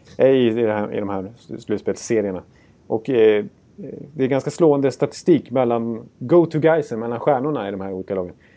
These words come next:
Mikko Koivu är mållös i de här fjorton matcherna, minus tolv.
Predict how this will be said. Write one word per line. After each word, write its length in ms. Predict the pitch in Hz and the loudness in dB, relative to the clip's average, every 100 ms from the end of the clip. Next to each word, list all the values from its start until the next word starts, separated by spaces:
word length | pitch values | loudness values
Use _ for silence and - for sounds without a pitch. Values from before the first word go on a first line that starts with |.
| _ | _
Mikko 240 | - 139 - | -6 -6 0
Koivu 440 | 170 170 165 156 | 4 6 6 6
är 60 | 156 | 4
mållös 520 | 160 156 139 165 - | 4 4 4 2 0
i 40 | 151 | -6
de 100 | 147 | -4
här 60 | |
fjorton 300 | 143 143 147 | -4 -6 -4
matcherna, 420 | 143 131 - 143 | -6 -6 -8 -8
minus 380 | 131 151 160 143 | -4 -4 -4 -4
tolv. 300 | - 143 170 | 0 0 0